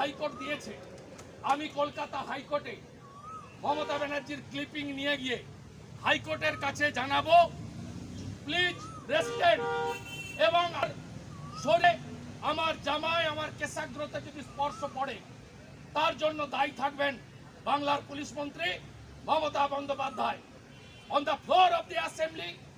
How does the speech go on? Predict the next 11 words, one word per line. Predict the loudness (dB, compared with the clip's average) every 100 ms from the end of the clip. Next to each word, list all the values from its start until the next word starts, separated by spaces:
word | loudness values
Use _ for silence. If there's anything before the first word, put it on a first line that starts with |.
| -20 -18 -8 -6
in | -6 0
front | 2 2 0
of | 0 0
everybody, | -4 -4 0 0 -2 -8 -14 -18 -18 -18 -8 -6
in | -6 -4
front | 2 2 2
of | 0 0
all | 0 -2 -8 -4
electronics | -4 -4 -12 -12 -12 -12
media, | -6 -2 -2 -4 -14 -16 -12 -10 -10 -8
she | -4